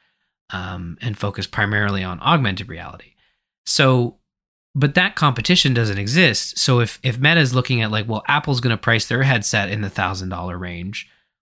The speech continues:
like, so we can get away with a thousand dollars too." But, I, I mean, I'm not defending Apple pricing, but I feel like Apple has c-, sort of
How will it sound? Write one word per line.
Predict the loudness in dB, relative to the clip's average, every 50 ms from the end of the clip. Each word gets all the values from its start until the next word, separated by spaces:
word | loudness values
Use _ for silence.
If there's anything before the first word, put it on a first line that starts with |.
| _ -2
like, | -2 -2 -2 -4 _
so | -8 -4 -2 -2
we | 0 2 4
can | 4 4 4
get | 4 2
away | 0 -2 -4 -6 -6
with | -6 -8 -8
a | -8 -8
thousand | -6 -4 -4 -4 -6 -8
dollars | -8 -8 -8 -8 -8 -8 0
too." | 2 2 2 2 0 -6 -6 _
But, | -2 -2 -2 -4 _ _ _ _ _ _ _ _ _ _ _ _
I, | -12 -10 -10 -12 _ _ _ _ _ _ _ _ _ _ _ _ 0
I | 2
mean, | 4 4 4 2 0 0 0
I'm | 2 2 4
not | 2 2 0 -2 -6
defending | -8 -2 0 2 2 2 2 0 -2 0
Apple | -2 -2 -2 -4 -8
pricing, | -2 0 0 0 0 0 -4 -6 -6 -6 -8 -10 _ _ _ _ _ _ _ _ _
but | 0 0 2 2 0 -2 -4 _ _ _ _ _ _
I | -16
feel | -4 0 0 0
like | 0 0 0 0
Apple | -2 0 -2 -2 -2
has | -2 -4 -4
c-, | -6 -8 -10 -8
sort | -4 -2 -2 0
of | -2 -4 -6